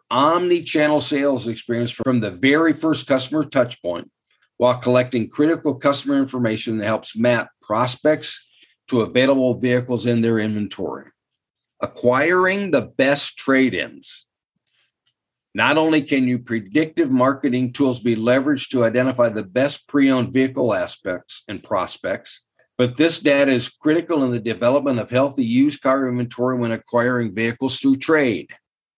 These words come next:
By utilizing behavior prediction technology that integrates with the dealership C R M and D M S,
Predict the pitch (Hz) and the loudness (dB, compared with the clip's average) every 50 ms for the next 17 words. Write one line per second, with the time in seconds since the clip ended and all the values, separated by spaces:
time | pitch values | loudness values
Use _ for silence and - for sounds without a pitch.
0 | _ _ - - 104 110 113 135 165 165 170 165 151 139 151 156 135 135 147 147 | _ _ -2 0 2 4 4 4 4 4 2 2 2 2 0 0 0 -2 -2 0
1 | 147 143 117 120 120 113 107 92 113 135 151 156 147 170 170 - - 151 135 123 | 0 0 -2 -2 -4 -4 -4 -2 0 2 2 2 2 0 -2 -2 0 -2 0 0
2 | 127 147 147 143 - 160 147 135 131 143 135 127 - 131 123 113 113 117 117 113 | 0 -2 -2 -2 -4 -4 -4 -2 0 0 0 0 0 0 0 0 0 0 -2 -2
3 | - 127 117 110 110 107 - - 131 135 156 120 - 135 123 123 135 135 - 117 | -2 -2 -2 -2 -4 -6 -6 -4 -4 -2 -2 -2 0 0 0 0 0 -2 -4 -10
4 | 98 98 92 90 120 123 127 127 123 123 - 127 120 - - - - 143 143 139 | -10 -10 -8 -4 -2 0 0 0 -2 -2 -4 -6 -6 -6 -6 -2 0 0 2 2
5 | 131 127 131 135 131 117 113 120 127 131 117 110 101 98 95 113 127 147 180 202 | 2 2 2 0 0 0 0 -2 -2 -2 -2 -4 -6 -6 0 2 2 4 4 2
6 | 170 117 92 87 80 87 107 117 - - - - | 0 -2 -2 -4 -8 -8 -10 -12 -14 -16 -16 -20